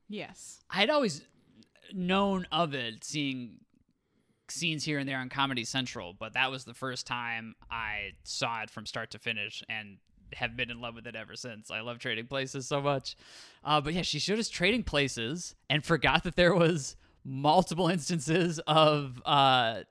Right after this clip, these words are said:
Speaker 2: topless female nudity in it and didn't do
Speaker 1: <laughs>
Speaker 2: anything about it. Um, what else? Oh, we watched The Secret of My Success with Michael J. Fox,
Speaker 1: I don't
Speaker 2: which is also fantastic.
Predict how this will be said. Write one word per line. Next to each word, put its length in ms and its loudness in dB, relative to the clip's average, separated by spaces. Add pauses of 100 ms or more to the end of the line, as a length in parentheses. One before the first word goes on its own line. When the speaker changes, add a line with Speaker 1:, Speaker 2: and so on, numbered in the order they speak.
Speaker 2:
topless 440 0
female 360 0
nudity 440 0
in 100 -2
it 180 -4 (100)
and 320 -4 (160)
didn't 240 4
do 120 6
Speaker 1:
<laughs> 20 6
Speaker 2:
anything 340 2
about 460 0
it. 180 2 (540)
Um, 680 2 (600)
what 160 -12
else? 320 -4
Oh, 140 8
we 100 6
watched 220 4
The 100 0
Secret 400 -2
of 100 -2
My 160 -2
Success 960 -6 (840)
with 140 -4
Michael 280 0
J. 180 0
Fox, 800 -8 (680)
Speaker 1:
I 60 -12
don't 280 -14 (280)
Speaker 2:
which 240 0
is 120 -2
also 680 0 (1080)
fantastic. 920 -2